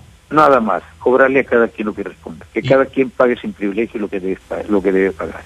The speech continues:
Speaker 2: Y que personas que, pues, tenían una casa, no sé, de ochocientos mil pesos, pues, pagaran por una casa de menor cantidad, ¿no?
Speaker 1: Así es, cada quien debe pagar de acuerdo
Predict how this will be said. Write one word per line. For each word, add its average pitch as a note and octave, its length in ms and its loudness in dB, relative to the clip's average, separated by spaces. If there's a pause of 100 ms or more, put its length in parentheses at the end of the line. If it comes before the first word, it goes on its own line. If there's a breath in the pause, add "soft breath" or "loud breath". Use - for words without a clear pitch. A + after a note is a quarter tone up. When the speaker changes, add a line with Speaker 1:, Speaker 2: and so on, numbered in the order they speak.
(120)
Speaker 2:
Y A2 120 -4
que A#2 260 4
personas G#2+ 440 2
que, A#2 280 4
pues, G2+ 160 -4
tenían B2+ 260 2
una C3 220 2
casa, A2+ 420 2 (160)
no G2 140 -4
sé, G2+ 240 0
de F2 180 -8
ochocientos G2 580 -4
mil A2+ 160 -2
pesos, A#2 300 -2
pues, G2+ 120 -4
pagaran G#2 360 0
por G2+ 120 -2
una G#2+ 180 -2
casa G#2+ 260 -2
de G2 100 0
menor F#2 300 -2
cantidad, A2 460 0
¿no? G2+ 160 -4 (580)
Speaker 1:
Así A#2+ 400 2
es, E3+ 140 0 (560)
cada C#3+ 240 4
quien C#3+ 260 0
debe C#3+ 220 4
pagar C3 500 2 (160)
de B2 260 2
acuerdo C#3 840 0